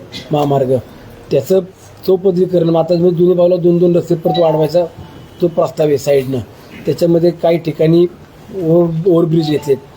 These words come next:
एकविरेचा घेतलाय, कान्ह्याचा घेतलाय, तळेगावचा आहे आणि सोमाटण्याचा सेंट्रलचा. त्यामध्ये वडगावचा आहे तो एमएसआरडीसी करतोय. फक्त हे चार घेतले, त्याच्यात जर तिथं अंडरपास घेता आला तर मी त्या बाबतीत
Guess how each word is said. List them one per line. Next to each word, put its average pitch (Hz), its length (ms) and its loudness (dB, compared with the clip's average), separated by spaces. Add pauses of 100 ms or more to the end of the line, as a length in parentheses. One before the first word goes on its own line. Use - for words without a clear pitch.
(280)
एकविरेचा 160 480 0
घेतलाय, 156 400 -2 (460)
कान्ह्याचा 147 380 0
घेतलाय, 156 440 0 (360)
तळेगावचा 156 500 0
आहे 151 140 -2 (540)
आणि 156 260 2 (180)
सोमाटण्याचा 160 540 -2 (840)
सेंट्रलचा. 156 480 0 (560)
त्यामध्ये 170 260 2
वडगावचा 165 460 2
आहे 185 100 2
तो 208 200 2
एमएसआरडीसी 175 640 0
करतोय. 123 360 -2 (840)
फक्त 156 200 -4
हे 175 100 4
चार 180 280 0
घेतले, 160 260 -2
त्याच्यात 175 360 -2
जर 180 160 0
तिथं 180 300 -4 (540)
अंडरपास 165 560 0 (880)
घेता 160 360 0
आला 175 120 2
तर 180 140 -2
मी 175 120 2 (120)
त्या 185 100 2
बाबतीत 170 360 -2